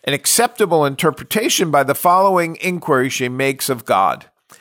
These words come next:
She simply sought an explanation of what was going on in her body. She came to realize that only God, the one who blessed her with this miraculous pregnancy, could provide the answer.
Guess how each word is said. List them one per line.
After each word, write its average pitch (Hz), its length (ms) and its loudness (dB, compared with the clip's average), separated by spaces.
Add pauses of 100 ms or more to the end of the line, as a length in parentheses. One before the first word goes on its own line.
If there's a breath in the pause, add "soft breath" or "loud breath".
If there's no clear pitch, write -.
(320 loud breath)
She - 220 -2
simply 240 460 0
sought 180 320 4
an 165 100 2
explanation 165 800 0
of 139 200 2
what 165 220 2
was 147 140 0
going 175 360 2
on 160 220 4
in 151 80 -2
her 160 140 2
body. 107 480 -2 (560 loud breath)
She 175 180 -2
came 240 440 0
to 202 120 0
realize 156 540 4
that 147 120 0
only 190 280 2
God, 160 560 0
the 131 100 -8
one 170 300 2
who 165 100 2
blessed 165 400 0
her 175 120 2
with 147 200 2
this 139 240 0
miraculous 147 720 0
pregnancy, 101 720 -4 (480 loud breath)
could 170 240 -2
provide 139 840 2
the 147 200 -4
answer. 120 560 -8